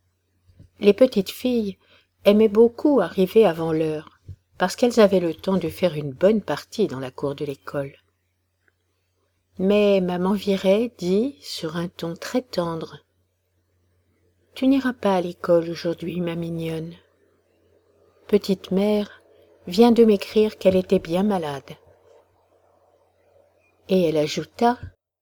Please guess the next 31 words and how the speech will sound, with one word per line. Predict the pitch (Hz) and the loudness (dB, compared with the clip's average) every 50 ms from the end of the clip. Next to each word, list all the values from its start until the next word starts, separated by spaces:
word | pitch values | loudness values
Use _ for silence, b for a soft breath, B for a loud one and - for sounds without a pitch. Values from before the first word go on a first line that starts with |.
| _ _ _ _ _ _ _ _ _ _ _ _ _ _ _ _ - | _ _ _ _ _ _ _ _ _ _ _ _ _ _ _ _ -6
après | - 160 - - 180 165 156 | -6 -6 -4 -4 -4 -4 -2
avoir | 160 156 160 147 147 | -2 -2 -2 -2 -2
donné | 147 156 147 147 151 147 139 | -2 -4 -2 -2 -2 -2 -2
un | 135 | -4
coup | - - - 143 | -6 -8 -10 -6
d'œil | 139 147 147 147 143 | -2 -2 -2 -2 -2
à | 147 | -6
son | - - - 135 | -8 -8 -6 -6
mari : « | 143 147 156 170 196 208 214 214 - _ _ _ _ _ _ _ _ _ _ _ _ _ _ _ _ _ _ _ _ _ _ _ | -6 -6 -6 -4 -2 -2 -4 -4 -8 _ _ _ _ _ _ _ _ _ _ _ _ _ _ _ _ _ _ _ _ _ _ _
On | 226 233 | 2 4
doit | 233 247 269 269 | 4 6 4 4
me | 254 240 | 4 4
téléphoner | 240 - 233 208 214 208 - - 202 190 180 165 151 151 143 | 2 4 6 6 6 4 2 2 0 0 0 0 0 0 0
à | 139 151 | 0 -2
neuf | 165 180 190 190 175 | -2 0 -2 0 0
heures | 208 226 247 262 269 269 - _ _ _ _ _ _ _ _ _ _ | 0 0 0 -2 -4 -6 -10 _ _ _ _ _ _ _ _ _ _
pour | - 254 247 | 2 4 6
me | 240 233 | 8 6
dire | 214 196 - 269 277 - | 6 4 2 -4 -4 -4
si | - - - 240 | -6 -2 0 2
elle | 220 220 202 | 4 4 2
va | 180 170 160 | 0 -2 -4
mieux. » | 156 147 127 127 135 - _ _ _ _ _ _ _ _ _ _ _ _ _ _ _ _ _ _ _ _ _ _ _ _ _ _ _ _ _ _ _ _ _ _ _ _ _ _ _ _ _ _ _ _ _ _ _ _ _ _ _ _ - | -4 -6 -8 -10 -12 -16 _ _ _ _ _ _ _ _ _ _ _ _ _ _ _ _ _ _ _ _ _ _ _ _ _ _ _ _ _ _ _ _ _ _ _ _ _ _ _ _ _ _ _ _ _ _ _ _ _ _ _ _ 2
On | 202 220 | 4 4
ne | 214 214 | 4 4
sait | 220 - - - 190 | 2 0 -2 -2 -2
pas | 185 _ _ - 208 202 - | -4 _ _ -4 -4 -2 -4
ce | - - - 160 | -6 -10 -10 -10
que | 156 - 147 | -8 -8 -8
pensa | 151 - 143 151 - - - 143 | -8 -8 -10 -10 -8 -8 -8 -6
l'enfant. | 151 143 135 135 - - - - 139 131 | -6 -6 -8 -10 -12 -16 -14 -12 -14 -14